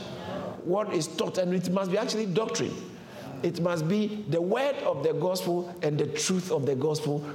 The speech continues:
that must be issued from the pulpit. So they had a problem. Those times, Colossae, as I said the other time, was a cosmopolitan city with mixed, um,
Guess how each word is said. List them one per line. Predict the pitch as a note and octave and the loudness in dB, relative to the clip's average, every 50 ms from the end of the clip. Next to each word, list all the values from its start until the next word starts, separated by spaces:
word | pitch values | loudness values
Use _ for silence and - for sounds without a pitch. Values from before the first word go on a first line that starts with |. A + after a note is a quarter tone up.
| - - - | -8 -2 0
that | D#3 F3 F3+ F3+ E3+ D#3 | 2 2 2 2 2 2
must | D3 C3+ C3+ C#3+ - - - - - | 2 2 0 -2 -4 -6 -4 -2 0
be | D#3 C#3+ - - | 0 0 0 2
issued | G#3 G3+ G3 - G3 F#3+ F#3 F#3 - - - - - - | 2 2 2 2 2 2 2 2 0 -4 -8 -10 -10 -10
from | - - - - F#3 F3 E3+ F3 E3+ E3+ F3 F3 F3 E3+ | -8 -8 -4 0 0 2 2 2 0 0 -2 -4 -4 -2
the | D3+ E3 | -2 0
pulpit. | E3 - G3 - - C#3+ B2 - | 0 0 0 0 2 0 0 -2
So | - - C#4 C4+ C4 G#3+ F3+ - - - - - - - - - - - - | -2 -2 0 2 2 2 2 0 -2 -4 -4 -6 -8 -10 -12 -14 -10 -4 0
they | A3 D4 | 0 2
had | E4 F4+ G4+ | 2 2 2
a | F4 D4+ | 2 0
problem. | - D#4+ E4 F#4 G4 F4+ B3 F3 B2 - - - - - - - - - - - - - - D3+ | 2 2 0 0 2 2 2 2 2 0 -2 -4 -6 -10 -12 -14 -16 -18 -20 -20 -20 -8 -2 0
Those | E3 C4+ F#4+ A#4 A#4+ - | 2 2 2 2 0 2
times, | - C4 A#3 G#3 G3 G3 | 2 2 2 2 0 0
Colossae, | - A3 A3+ A#3 B3 C4+ B3 B3+ | 2 2 4 4 4 2 2 2
as | A#3+ A#3+ B3 - | 2 2 4 2
I | E3+ | 2
said | D#3+ D#3 E3+ F#3 E3+ D3 | 2 2 2 2 2 2
the | C#3+ | 2
other | D3 C#3+ D3 D3+ | 2 2 2 2
time, | C#3+ - C#3+ B2+ A#2 A2+ A2+ A2+ - - - - - | 2 2 0 2 2 0 0 -2 -4 -10 -12 -6 -2
was | - F#3+ G3 G#3 | 0 0 2 2
a | F#3+ F#3 | 0 0
cosmopolitan | - D#3+ D#3+ D#3 D#3+ E3+ D3+ D#3+ G3 F#3+ F#3+ F#3+ F#3 F#3+ F3+ F#3 | 0 -2 0 0 0 -2 0 0 2 2 2 2 0 0 0 0
city | F#3 - C3+ B2+ - D3 | 0 -2 -2 -2 0 0
with | D3 D3+ C#3 - D3 D#3 E3+ - | 0 0 0 0 0 0 0 0
mixed, | D#3+ F3 F#3+ G3 G3 - - - G3 - - - - | 2 2 2 2 2 0 0 -2 -2 -6 -6 -4 -2
um, | D3 C#3+ C#3 C3 B2 B2 B2 A2+ A2+ A2+ A2+ A#2+ A2 | -2 0 0 0 0 0 0 0 0 2 0 0 -2